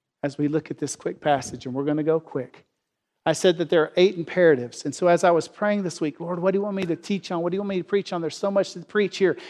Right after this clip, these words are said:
And the first imperative is remind them of these things. So I thought, "Well, I could do that, but that's kind of repeating what I preached on the past three weeks."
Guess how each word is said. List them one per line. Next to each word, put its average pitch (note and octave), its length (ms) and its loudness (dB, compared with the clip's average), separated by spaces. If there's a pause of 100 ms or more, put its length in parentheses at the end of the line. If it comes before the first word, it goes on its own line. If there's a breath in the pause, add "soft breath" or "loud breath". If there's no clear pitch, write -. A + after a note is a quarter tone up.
(140 loud breath)
And E3+ 100 0
the - 60 2
first - 320 2
imperative F3+ 480 4
is F3+ 240 0
remind F3 380 0
them E3+ 100 0
of D#3 100 2
these D3 220 -2
things. - 540 -6 (560)
So - 120 0
I E3 40 2
thought, E3+ 240 -2
"Well, G3 180 0
I A3 100 0
could E3 200 -4
do G3 220 -2
that, F3 200 4
but D#3+ 100 -4
that's E3+ 140 -6
kind F3 160 -6
of G3 60 -4
repeating A3 420 0
what D#3+ 140 2
I C#3 40 6
preached - 320 -4
on E3+ 140 -2
the C#3+ 80 -4
past C#3 320 -2
three D3 120 -2
weeks." D3 360 -2